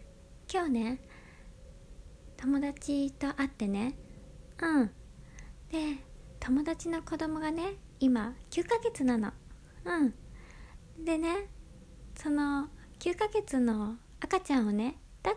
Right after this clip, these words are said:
こさせてもらったの。うん。普通だったらさ、泣く子の方が多いんやけどさ、うん。めっちゃ笑ってた。<laughs> うん。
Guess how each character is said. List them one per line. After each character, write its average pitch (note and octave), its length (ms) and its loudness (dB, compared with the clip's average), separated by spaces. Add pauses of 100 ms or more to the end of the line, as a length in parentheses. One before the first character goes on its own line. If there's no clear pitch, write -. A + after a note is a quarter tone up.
こ A4+ 60 6
さ E4 140 2
せ C#4 140 0
て B3+ 120 0
も A#3 140 4
ら A3+ 120 0
っ - 60 -4
た A#3+ 140 0
の。 G#3+ 160 2 (540)
う E4+ 220 4
ん。 A3 100 0 (1120)
普 - 100 -10
通 F4+ 200 4
だ G#4+ 120 4
っ - 20 -2
た F#4+ 160 2
ら C#4+ 80 4
さ、 A#3+ 360 0 (1000)
泣 B3 240 2
く D#4 300 2
子 E4+ 180 0
の E4 140 0
方 E4 180 0
が - 260 2 (160)
多 D#4+ 140 2
い D#4 120 4
ん - 20 8
や A#3 140 4
け A3 120 -4
ど G#3 100 -2
さ、 A#3+ 380 -2 (640)
う E4 60 2
ん。 D4 260 4 (920)
め A#3 100 6
っ A#3 60 -4
ち - 100 2
ゃ E4+ 40 6
笑 F4+ 220 4
っ - 20 2
て F#4 160 2
た。 - 160 4 (300)
<laughs> - 1120 2
う F#4 220 2
ん。 A#3 100 -2